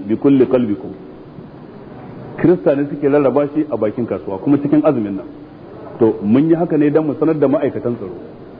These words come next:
Cewa a bari Kirista sun tsokani mutane, aka yi fada, aka karkace mutane a Abuja. To meye kuma wannan azumin kuma sai an sake wani abu makamancin wannan? Ya kamata ma'aikatan tsaro su taka abin burki. Ina ga tsokanan fada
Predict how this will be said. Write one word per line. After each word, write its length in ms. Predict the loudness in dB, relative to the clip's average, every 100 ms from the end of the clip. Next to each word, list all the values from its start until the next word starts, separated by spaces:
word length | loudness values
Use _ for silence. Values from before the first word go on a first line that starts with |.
| -20 -18 -4 2
Cewa 220 | 2 0
a 60 | -2
bari 280 | -2 -2 -2
Kirista 360 | -4 -2 -4
sun 120 | -4 -4
tsokani 280 | -2 -2 -2
mutane, 300 | 0 -2 -2
aka 200 | 0 0
yi 40 |
fada, 220 | 0 0 0
aka 120 | -2
karkace 320 | -4 -6 -2
mutane 300 | -2 0 0 0
a 60 |
Abuja. 320 | -2 -4 -8 -10 -14 -16 -16 -16 -16 -16 -18 -16 -14 -14 -2
To 120 | 0
meye 240 | 2 0 0
kuma 200 | -4 -8
wannan 260 | -6 -8
azumin 260 | -8 -8 -8
kuma 160 | -10 -6
sai 80 | -6
an 80 | -4
sake 220 | -4 -4 -2
wani 200 | -2 -2
abu 160 | -2
makamancin 340 | -4 -4 -4 -4
wannan? 220 | -4 0
Ya 140 | 0
kamata 300 | 0 -2 -2
ma'aikatan 380 | -2 -4 -2 -2
tsaro 200 | 2 0
su 100 | 2
taka 240 | -2 0 -2
abin 200 | -2 -4
burki. 200 | -6 -8 -16 -20 -20 -8 -2
Ina 180 | 0
ga 80 | 0
tsokanan 380 | 0 2 2 0
fada 220 | -2 -2